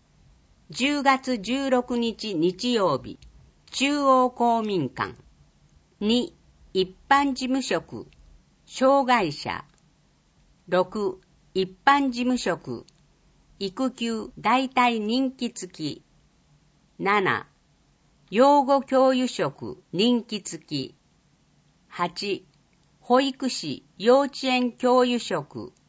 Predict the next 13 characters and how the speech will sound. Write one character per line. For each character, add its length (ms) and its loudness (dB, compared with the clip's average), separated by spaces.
任 300 0
期 160 -8
付 200 -14
き。 280 -8
十 320 2
月 320 2
二 220 0
十 240 -2
三 340 -2
日 320 -4
日 360 -4
曜 260 0
日、 300 -12